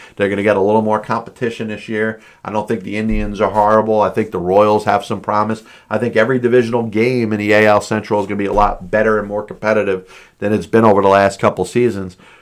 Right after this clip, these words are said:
But the White Sox, from a talent standpoint, Tim Anderson, Jose Abreu, Luis Robert,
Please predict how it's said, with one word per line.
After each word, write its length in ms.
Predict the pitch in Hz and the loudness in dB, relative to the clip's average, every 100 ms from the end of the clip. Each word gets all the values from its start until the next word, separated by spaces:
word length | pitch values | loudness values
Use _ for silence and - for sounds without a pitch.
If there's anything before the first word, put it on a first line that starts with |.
| _ | _
But 140 | 110 | -2
the 80 | 117 | 2
White 220 | 120 139 | 2 2
Sox, 300 | - 117 110 | 0 -4 -4
from 140 | - 107 | -6 -8
a 40 | |
talent 400 | - 104 120 - | -6 -6 -6 -8
standpoint, 520 | - 85 85 76 76 | -12 -14 -12 -10 -10
Tim 220 | - 113 107 | -4 -2 0
Anderson, 580 | 113 113 90 - - | 0 -2 -6 -10 -18
Jose 380 | - 98 101 107 | -6 -4 0 0
Abreu, 600 | 104 90 101 101 90 82 | 0 0 0 0 -2 -8
Luis 380 | 98 110 110 - | -4 -2 -2 0
Robert, 600 | 107 92 101 95 69 - | 0 2 2 2 -2 -8